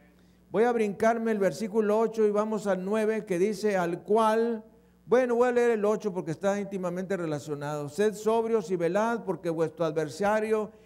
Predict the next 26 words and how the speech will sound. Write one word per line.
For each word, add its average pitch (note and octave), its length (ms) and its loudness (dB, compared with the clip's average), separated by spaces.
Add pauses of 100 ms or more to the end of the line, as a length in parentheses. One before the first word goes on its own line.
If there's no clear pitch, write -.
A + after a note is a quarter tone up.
(220)
el D#3 260 -2
diablo, A3 480 2
como E3 240 0
león G#3+ 280 0
rugiente, G#3 640 0
anda A#3 340 0
alrededor G3+ 540 2
buscando A3 580 0
a E3+ 140 0
quien G#3+ 260 0
devorar". E3+ 540 0 (240)
Voy A#3 140 4
a C4 80 6
darles B3+ 520 0 (140)
una A#3+ 180 0
enseñanza A3 720 -4
que G3 120 -6
me G3 120 -6
ha A3 80 -6
sido G#3+ 280 -2
de F#3+ 100 -4
mucha G#3 360 -4
bendición G3 720 -4
en F#3 160 -8
mi D#3+ 100 -8
vida. D3+ 380 -4